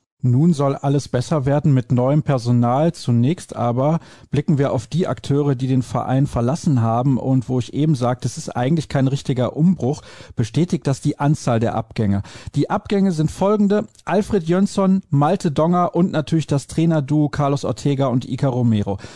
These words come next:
Lass uns über die Spieler sprechen. Alfred Jönsson, da hab ich gedacht, hm, der passt eigentlich gut nach Hannover.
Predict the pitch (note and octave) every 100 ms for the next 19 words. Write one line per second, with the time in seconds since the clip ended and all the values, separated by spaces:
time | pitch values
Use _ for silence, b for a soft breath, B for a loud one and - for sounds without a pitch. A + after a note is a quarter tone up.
0 | B - G3 - G3+ D3+ F3 D#3+ D#3+ -
1 | F3 B2 - G#2+ G#2 A2 - F3+ A3+ -
2 | F#3 E3+ G3 - F3+ E3+ D3 D#3+ - -
3 | F3 D#3 D3+ - - B2+ D3+ C#3+ A#2 A2+
4 | D#3+ - C3+ C3 C3 - F#3 - C#3+ C#3+
5 | B2+ C3+ E3+ F#3+